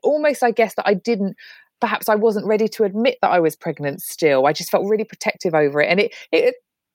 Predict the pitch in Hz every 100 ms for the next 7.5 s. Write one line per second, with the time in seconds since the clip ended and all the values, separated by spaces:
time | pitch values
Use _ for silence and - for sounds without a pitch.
0 | _ - 349 214 - 165 147 147 170 -
1 | 131 180 143 120 - - - 151 151 -
2 | 202 - 220 160 160 - 226 208 190 185
3 | 175 - - - - 185 196 190 - 190
4 | 160 165 165 - 160 143 135 156 - 147
5 | 131 147 139 135 131 127 139 131 156 147
6 | 143 - - - - - - - - -
7 | - 185 185 185